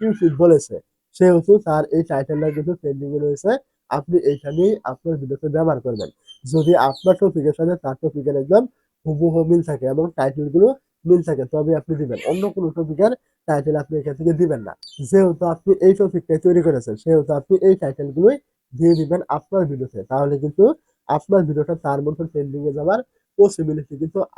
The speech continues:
আরো অনেক গুণে বেড়ে যাবে। তারপর আপনি এখান থেকে নিচে চলে আসবেন এবং এখান থেকে দেখবেন হ্যাশট্যাগ। যদি সে এখানে কোনো হ্যাশট্যাগ ব্যবহার করে থাকে, তাহলে এখানে শো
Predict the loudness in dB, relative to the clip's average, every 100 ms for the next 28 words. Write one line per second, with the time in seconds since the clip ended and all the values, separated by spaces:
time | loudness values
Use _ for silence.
0 | -8 -6 -4 -2 -2 -4 -6 -2 0 0
1 | -2 -8 -12 _ _ _ -2 -2 2 0
2 | 2 0 0 0 -2 0 -2 2 2 2
3 | 2 0 0 -6 _ _ -2 0 0 0
4 | -2 -2 -2 0 0 0 0 -6 -6 -8
5 | -8 _ _ _ -2 2 2 2 2 2
6 | 0 -2 -2 -2 -2 0 2 2 2 0
7 | 2 0 0 -2 -8 _ -2 2 4 4
8 | 0 0